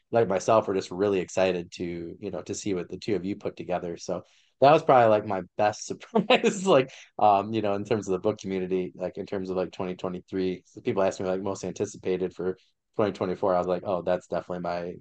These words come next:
my pick right there." I didn't even have to come up with a YouTube list or, you know, or anything. But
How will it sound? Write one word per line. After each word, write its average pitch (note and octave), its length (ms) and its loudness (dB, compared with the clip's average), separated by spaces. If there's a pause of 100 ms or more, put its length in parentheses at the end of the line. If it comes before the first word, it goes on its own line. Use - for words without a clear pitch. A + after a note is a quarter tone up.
my F#2 320 -6
pick - 200 -8
right F2+ 200 -6
there." F2+ 160 -2
I F2 60 -4
didn't F2 180 -6
even F2+ 80 -10
have E2+ 160 -10
to F2+ 140 -6 (500)
come C3 100 2
up A#2+ 140 4
with G2 100 0
a F#2+ 40 2
YouTube G#2 380 -2
list G2+ 220 0
or, F2+ 260 -2
you G2 80 -8
know, F2 180 -6
or F2 120 -4
anything. F2+ 500 -8 (140)
But F2+ 200 -2